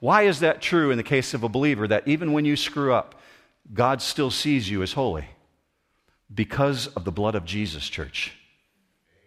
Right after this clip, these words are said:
Because of the flesh and the blood of Jesus that was sacrificed for you, the one who made the propitiation,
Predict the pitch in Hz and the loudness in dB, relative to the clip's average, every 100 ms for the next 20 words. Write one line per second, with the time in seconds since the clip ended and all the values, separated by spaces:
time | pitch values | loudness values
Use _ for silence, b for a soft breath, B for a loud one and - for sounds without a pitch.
0 | - 117 - 165 165 131 - 98 101 - | -6 -4 0 2 2 0 -4 -4 -4 -4
1 | 151 139 - - - - 98 85 127 117 | 0 0 0 -2 -2 -4 -4 0 2 2
2 | 92 - B 110 90 107 156 110 90 - | 0 -10 B -4 -2 0 0 -2 -2 -2
3 | 156 127 117 - 185 165 131 117 107 - | -2 -2 0 2 2 0 0 0 0 -6
4 | - - 202 170 113 - B 190 147 175 | -4 2 4 4 2 -4 B 2 4 4
5 | 175 185 156 170 180 160 - 180 196 - | 4 2 4 4 4 2 0 0 0 0
6 | 196 214 - 110 | 2 2 2 -2